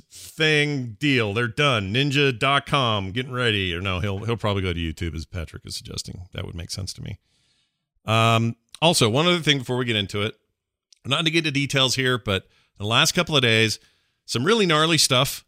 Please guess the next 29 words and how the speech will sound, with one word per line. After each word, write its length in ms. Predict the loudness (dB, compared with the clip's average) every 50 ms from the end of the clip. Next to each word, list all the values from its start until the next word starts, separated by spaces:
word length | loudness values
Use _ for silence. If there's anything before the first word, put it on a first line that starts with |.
| _ -4
has 140 | -2 -2 0
come 180 | 0 0 2
out 240 | 2 2 2 0 -4 _ _
about 300 | -6 -2 -2 -2 -2 -4 _ _ _ _
some 200 | -6 -4 -4 -2 0
people 440 | 0 0 0 0 -4 -6 -6 -8 _ _ -6
in 140 | -6 -4
both 200 | -2 -2 -4 -4
the 120 | -2 -2 -2
industry 580 | 0 0 -2 -2 -2 -2 -2 -2 -2 -6 -10 _ _ _ -4
and 440 | -2 0 0 0 0 -2 -6 -10 -16 _ _ _
in 140 | -8 -4 -4
the 80 | -2 -2
sort 220 | -2 -2 -4 -4
of 120 | -6 -6 -6
influencer 560 | -6 -6 -4 -4 -4 -4 -4 -4 -6 -6 -4
set, 280 | -2 -2 -2 -2 -4
streamers, 460 | -4 -4 -4 -2 -2 -2 -2 -4 -4 -4
YouTubers, 440 | -4 -4 -2 -4 -4 -4 -4 -4
that 160 | -4 -4 -4 -4
sort 180 | -4 -4 -4
of 60 | -4
thing, 220 | -4 -4 -6 -6 -8 _ _ _ _ _ _ _ _ _ _ -8
that 360 | -4 -2 0 0 0 -2 -6 _ _
are 300 | -6 -4 -4 -4 -6 -6 -6
shocking 500 | -2 -2 -2 -2 -2 -2 -4 -4 -4 -4
and 120 | -2 0
awful 460 | 2 2 0 0 -2 -4 -4 -4 -6 _ _ _ _ _ _ _ _ _ _ _ -10
and 360 | -6 -4 -4 -4 -4 -6 -10